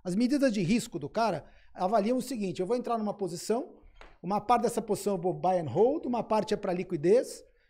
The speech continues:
Então ele, ele tem que, ele é obrigado a dosar o tamanho de, de acordo com o tamanho do mercado. Ele quer um risco parecido com o Bitcoin, ele pode buscar o mercado, que, que nem a gente tava falando no início aqui, ele pode botar a, a, o, desde do, de dois mil e vinte pra cá,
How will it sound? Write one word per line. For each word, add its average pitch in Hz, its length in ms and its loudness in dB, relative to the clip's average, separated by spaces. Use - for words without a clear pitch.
Então 285 240 -2
ele, 277 180 0
ele 240 180 0
tem 262 160 0
que, 277 80 -6
ele 233 160 4
é 269 60 10
obrigado 254 420 4
a - 20 6
dosar 185 360 4
o 165 60 2
tamanho 180 360 0
de, 214 300 0
de 202 140 -2
acordo 208 260 0
com 247 60 -6
o 220 40 -4
tamanho 247 260 0
do 254 80 -4
mercado. 233 420 -2
Ele 277 200 4
quer 262 140 8
um 233 80 4
risco 196 300 2
parecido 165 540 0
com - 100 -4
o 151 40 -4
Bitcoin, 156 480 -4
ele 302 140 -2
pode 262 300 4
buscar 226 280 -4
o 185 40 0
mercado, 226 460 -2
que, 349 200 -6
que 247 100 -4
nem 254 80 2
a 208 40 0
gente 247 120 -2
tava 269 140 0
falando 262 280 2
no 277 60 -2
início 269 260 -2
aqui, - 160 -6
ele 180 140 4
pode 254 260 2
botar 196 440 0
a, 190 300 -4
a, 208 60 -12
o, 196 280 -8
desde 240 360 2
do, 226 120 -4
de 185 100 -6
dois 262 180 0
mil 262 120 0
e 220 40 -2
vinte 220 240 -2
pra 151 180 -6
cá, - 380 -4